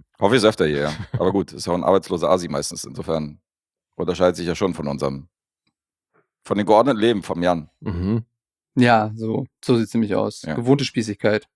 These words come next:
Speaker 1: Richtig.
Speaker 3: Kehrt wieder ein bei den Banausen. Guten
Speaker 1: Ich
Speaker 3: Tag.
Speaker 1: muss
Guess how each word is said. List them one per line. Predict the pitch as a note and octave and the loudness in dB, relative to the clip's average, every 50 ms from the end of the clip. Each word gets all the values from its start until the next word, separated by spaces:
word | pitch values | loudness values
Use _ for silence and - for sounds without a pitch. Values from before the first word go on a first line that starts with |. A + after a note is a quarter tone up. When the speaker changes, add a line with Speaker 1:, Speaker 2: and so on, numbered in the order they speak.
| _ _ _ _ _ _ _ - | _ _ _ _ _ _ _ -2
Speaker 1:
Richtig. | F2+ F#2 | -2 2
Speaker 3:
Kehrt | - A#2+ - A2+ | 2 2 2 4
wieder | A2 A2 A2 | 4 4 4
ein | A#2+ A#2 | 4 2
bei | A2+ A2+ | 0 -2
den | A#2 A2+ | -2 -2
Banausen. | A#2 A2 A2 A2 A2 A2 - A2+ A2+ _ | -2 0 0 0 -2 -2 -4 -8 -12 _
Guten | - A2 A2+ | -10 -10 -6
Speaker 1:
Ich | A2 A#2 | -2 2
Speaker 3:
Tag. | B2 B2+ C3 C3 | 2 2 2 2
Speaker 1:
muss | F2+ | 0